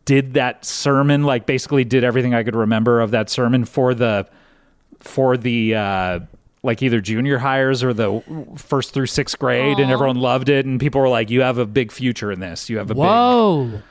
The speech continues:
Speaker 1: future as a youth you know, minister. And then, and my friends, when I was fourteen, there were these older guys, they were our youth pastors, and they went to Biola, which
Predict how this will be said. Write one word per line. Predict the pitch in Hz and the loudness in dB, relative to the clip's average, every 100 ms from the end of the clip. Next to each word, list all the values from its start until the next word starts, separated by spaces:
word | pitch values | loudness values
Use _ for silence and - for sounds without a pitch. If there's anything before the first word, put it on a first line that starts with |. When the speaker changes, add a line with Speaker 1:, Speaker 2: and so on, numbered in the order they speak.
| _ | _
Speaker 1:
future | - 143 139 131 | -4 -2 0 0
as | 110 120 | 0 0
a | |
youth | 113 131 - - - _ | 0 -2 -4 -14 -20 _
you | 127 107 | -4 -2
know, | 92 90 92 - | -2 -6 -12 -12
minister. | - 113 98 - 92 95 - | -6 -4 -6 -8 -10 -8 -2
And | 156 | 2
then, | 185 196 - _ _ - | 2 0 -4 _ _ -2
and | 180 | 2
my | 185 196 190 | 4 2 0
friends, | - - - 190 277 220 196 185 165 - | -4 -14 -2 2 4 4 4 2 -2 -2
when | 165 | 0
I | 165 | 2
was | 160 | 0
fourteen, | - 165 160 - 165 160 156 151 147 _ _ _ _ - - _ _ _ _ _ _ _ | 0 0 0 -2 -2 0 0 -2 -4 _ _ _ _ -20 -20 _ _ _ _ _ _ _
there | 131 151 | -2 2
were | 156 | 2
these | 151 139 | 2 2
older | 156 170 | 2 2
guys, | 131 131 143 131 | 2 2 2 2
they | 135 | 2
were | 135 | 2
our | 135 127 | 2 0
youth | 131 143 | 0 -2
pastors, | - 110 92 117 95 95 - - _ _ _ _ _ _ _ _ - | -4 -6 -6 -8 -8 -8 -10 -14 _ _ _ _ _ _ _ _ -4
and | 143 139 139 135 139 - - _ _ - | 0 2 2 2 0 -4 -10 _ _ -10
they | 135 147 | -2 0
went | 170 | 2
to | 160 | 0
Biola, | 143 135 127 135 107 90 90 113 _ - | 0 2 2 2 0 -2 -6 -8 _ -8
which | 120 - - | -6 -6 -12